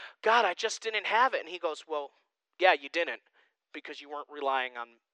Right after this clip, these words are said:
on me. You weren't relying on my love." Lastly, we have the spirit of discipline.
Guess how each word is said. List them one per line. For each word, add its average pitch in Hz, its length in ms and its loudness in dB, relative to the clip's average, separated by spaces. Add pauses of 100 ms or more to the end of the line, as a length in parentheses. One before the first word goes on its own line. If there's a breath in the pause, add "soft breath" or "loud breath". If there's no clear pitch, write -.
on 123 200 -6
me. 135 280 -12 (160)
You 143 80 -16
weren't 143 120 -10
relying 131 320 -2
on 120 100 -8 (100)
my 135 260 4
love." 113 480 -8 (1800 soft breath)
Lastly, 180 640 8 (360)
we 160 80 0
have 151 140 4
the 139 80 -10
spirit 170 500 -4
of 143 200 -6 (380)
discipline. - 540 -8